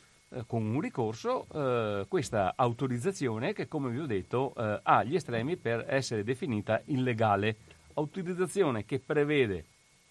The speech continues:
ha dei mezzi meccanici a questi, eh, cavatori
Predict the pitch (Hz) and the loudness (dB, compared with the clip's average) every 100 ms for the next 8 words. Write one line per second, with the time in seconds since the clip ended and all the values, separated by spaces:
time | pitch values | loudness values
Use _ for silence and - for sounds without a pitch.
0 | _ _ - 139 131 117 107 139 120 107 | _ _ -10 0 2 2 2 2 2 -2
1 | 107 147 120 101 95 92 - - 147 117 | -4 0 0 -2 -4 -10 -10 -6 -6 -4
2 | 104 92 85 87 87 82 131 175 202 117 | -4 -4 -6 -8 -8 -6 -4 -4 -4 -4
3 | 117 226 | -4 -6